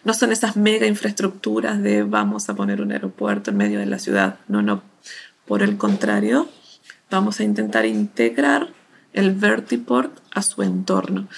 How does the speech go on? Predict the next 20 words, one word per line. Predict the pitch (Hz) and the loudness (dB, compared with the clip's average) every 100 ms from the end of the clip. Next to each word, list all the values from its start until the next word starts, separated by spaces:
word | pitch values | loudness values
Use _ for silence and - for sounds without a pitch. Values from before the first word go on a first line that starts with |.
| - - - - | -16 -18 -20 -4
Y | 226 214 208 208 | 0 2 4 4
de | 226 | 2
nuevo, | 247 247 208 202 - _ _ _ _ _ _ _ - | 4 4 4 2 -6 _ _ _ _ _ _ _ 0
todas | 311 359 294 | 4 6 6
las | 254 - | 2 0
empresas | 214 208 214 202 202 | -4 -2 -4 -2 -4
del, | - - - - | -4 -2 -4 -4
del | 202 202 | -4 -4
sector | - - - - 277 349 _ | -6 -10 -4 0 0 -4 _
estamos | 196 - 214 214 220 208 | -14 -6 -4 -2 -4 -6
estudiando | - - 196 202 208 214 240 269 311 - - - _ - | -8 -6 0 2 2 2 0 0 -2 -10 -20 -20 _ 0
el | 196 | 0
mejor | 196 202 - 233 240 240 | 2 -2 -2 0 0 -2
concepto | 233 208 202 - - - - - - - - _ _ _ - _ - - | -2 0 0 -2 -4 -2 -4 -4 -8 -8 -10 _ _ _ -20 _ -20 -8
de | 117 | -2
un | 107 | 0
vertipuerto. | 107 104 - - 104 208 262 277 - - - - - | 0 0 -4 -2 0 2 0 0 -4 -12 -12 -6 2
Específicamente | 208 202 202 - 240 165 113 117 120 | 2 4 -2 0 0 2 2 0 0
Corporación | 110 101 107 101 - 107 | -2 -2 -2 -2 -2 -2
América | 104 127 151 120 - 117 | 0 2 2 2 0 0